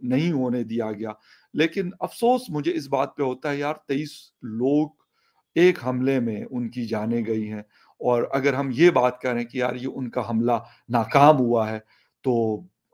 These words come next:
I'm sorry to say, ये फिर कामयाब हमला उनका कौन सा होगा? मतलब खुदा न खास्ता जिसमें एक सौ तेईस लोग हमारे फोर्सेस के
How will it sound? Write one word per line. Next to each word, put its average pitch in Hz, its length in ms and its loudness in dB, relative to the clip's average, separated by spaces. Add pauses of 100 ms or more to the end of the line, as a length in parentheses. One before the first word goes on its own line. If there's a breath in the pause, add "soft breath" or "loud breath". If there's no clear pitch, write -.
I'm 147 160 2
sorry 143 320 2
to 147 120 -4
say, - 140 -4
ये 131 300 0
फिर 135 160 -4
कामयाब 135 560 8
हमला 117 260 -2
उनका 104 300 -8
कौन 98 260 -8
सा - 140 -14
होगा? 87 300 -20 (800)
मतलब 120 280 -4
खुदा 123 260 2
न 147 80 0
खास्ता 131 360 -2
जिसमें 127 340 -6
एक 127 80 -6
सौ 139 120 -6
तेईस 190 480 0
लोग 135 380 2
हमारे 113 300 -2
फोर्सेस 120 460 -8
के 113 180 -6